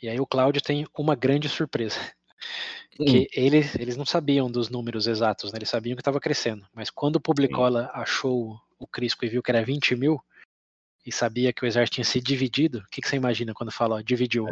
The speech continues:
Speaker 1: eu ouvi vinte mil?
Speaker 2: Claro. Vinte lá, vinte K.
Speaker 1: Exato.
Speaker 2: <laughs>
Speaker 1: E foi isso que o, que o Cláudio pensou também.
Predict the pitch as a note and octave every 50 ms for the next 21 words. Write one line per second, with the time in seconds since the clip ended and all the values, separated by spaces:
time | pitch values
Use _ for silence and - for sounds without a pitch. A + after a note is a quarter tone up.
0 | E2 - A#2+ A#2 A#2+ A#2 A2 A#2+ A#2 A#2+ C3 B2 - C3+ B2 A#2 F2+ C2+ - -
1 | _ _ _ _ _ _ _ _ _ _ _ _ - D2+ D2 - F#2 F2 E2+ F2+
2 | F2+ G#2 A2+ B2+ - - - G2+ G#2+ A#2 - - F#2+ G2+ G#2+ G2+ A2+ A2+ A2+ A2
3 | - - - - - - A2+ - - A2+ G#2+ A2 A2+ A2+ - - B2+ - - C#3
4 | C3+ C#3 C#3+ C#3+ C#3+ C#3+ C3 _ _ _ _ _ _ _ _ - - - - C3
5 | A#2 A#2+ A#2+ B2 - C#3 C#3 - - D3 - D#3+ D3+ C3+ A#2 -